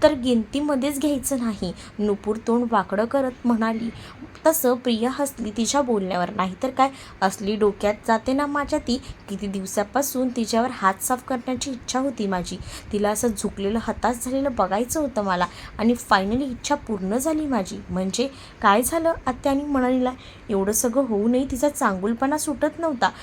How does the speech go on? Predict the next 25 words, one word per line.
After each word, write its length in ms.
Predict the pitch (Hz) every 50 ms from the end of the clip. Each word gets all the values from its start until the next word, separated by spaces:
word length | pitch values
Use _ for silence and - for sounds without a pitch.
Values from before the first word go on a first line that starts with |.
| - - - -
कुठे 220 | - 214 - 226 247
काय 280 | 240 269 262 269 269
झालं, 280 | 240 254 254 262 262 254
काहीच 460 | 247 254 220 202 196 202 220 - -
नाही. 340 | 247 269 269 254 262 233 196 - - - - - - - - - -
आणि 320 | 208 220 247 233 208 226 233 -
तू 60 | 226 220 233 - - -
आता 200 | - 247 - -
त्यांचा 320 | 262 269 277 262 254 262 285
विचार 380 | 254 262 240 233 - 262 262
करू 240 | 277 - 269 240 247
नकोस. 400 | 262 277 269 269 240 190 196 - - - - - -
तू 60 | - 240
फक्त 280 | - 269 262 262 285 277 277
तुझ्या 180 | 277 262 294
आयुष्याकडे, 500 | 277 254 254 247 - - 285 - 285 285 285
तुझ्या 180 | 285 269 285 269
घराकडे 500 | 226 214 214 233 262 254 247 202 196 - - -
आणि 120 | 214 214 214
तुझ्या 180 | 220 208 240 240
बायाकडे 480 | 214 208 190 185 202 196 208 208 220
लक्ष 240 | 226 220 - - 202
दे, 120 | 190 175
कळलं?" 380 | 160 - - 269 311 349 349 269 - - - - - - -
त्यावर 240 | 226 208 202 220